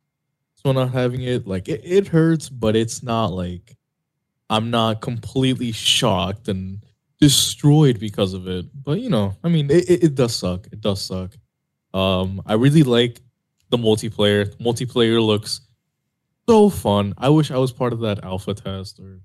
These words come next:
whatever they called it. Um, I wish I got access to that, but I didn't, and I'm sad 'cause I haven't, I haven't played, like, honestly, I haven't played a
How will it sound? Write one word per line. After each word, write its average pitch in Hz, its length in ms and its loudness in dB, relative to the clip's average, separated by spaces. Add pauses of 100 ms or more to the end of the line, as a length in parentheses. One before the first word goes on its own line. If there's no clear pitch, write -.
(540)
whatever 104 320 2
they 95 100 -2
called 90 320 -4
it. 95 180 -6 (380)
Um, 92 360 -12 (1080)
I 117 40 0
wish 113 140 0
I - 20 4
got 123 160 4
access 107 320 -2
to 110 60 -4
that, 110 140 -4
but 151 100 0
I 165 100 6
didn't, 147 360 2 (300)
and 123 80 -4
I'm 127 100 -2
sad 104 460 -2 (920)
'cause 104 460 2
I 131 260 2
haven't, 135 540 0 (320)
I 107 60 -6
haven't 190 300 -2
played, 101 380 -2
like, 90 200 -10
honestly, 139 340 0
I 135 60 2
haven't 185 180 -2
played 147 220 6
a 98 120 0